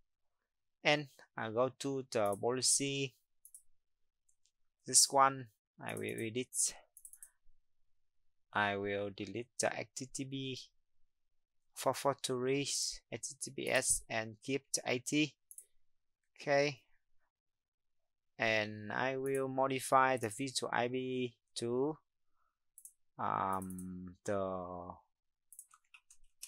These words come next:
one. Let me check. Okay, one zero one and one zero one. Okay,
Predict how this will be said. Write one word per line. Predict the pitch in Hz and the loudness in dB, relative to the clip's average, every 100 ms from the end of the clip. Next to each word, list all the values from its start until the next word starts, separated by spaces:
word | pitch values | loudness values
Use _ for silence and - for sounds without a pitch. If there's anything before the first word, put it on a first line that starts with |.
| - - _ _ _ _ _ _ _ - - | -10 -10 _ _ _ _ _ _ _ -20 -16
one. | 147 127 131 139 131 _ - _ _ _ _ _ _ _ _ - - - | 0 6 6 4 -10 _ -20 _ _ _ _ _ _ _ _ -18 -16 -10
Let | 123 | -8
me | 120 113 | -8 -2
check. | - 131 _ _ - - - - _ _ _ _ _ _ _ _ _ _ _ - | 0 -2 _ _ -18 -18 -20 -20 _ _ _ _ _ _ _ _ _ _ _ -20
Okay, | 110 131 127 139 - _ _ _ _ _ _ | 0 4 4 2 -6 _ _ _ _ _ _
one | - 131 | -8 -6
zero | 127 135 | -4 0
one | 131 131 | 2 2
and | 131 113 | 2 -2
one | 117 120 | -2 -4
zero | 120 127 | -6 -2
one. | 127 131 139 - - _ - _ _ _ _ _ _ _ - - | 2 2 0 -16 -20 _ -20 _ _ _ _ _ _ _ -20 -16
Okay, | 143 - 147 147 | -2 6 6 4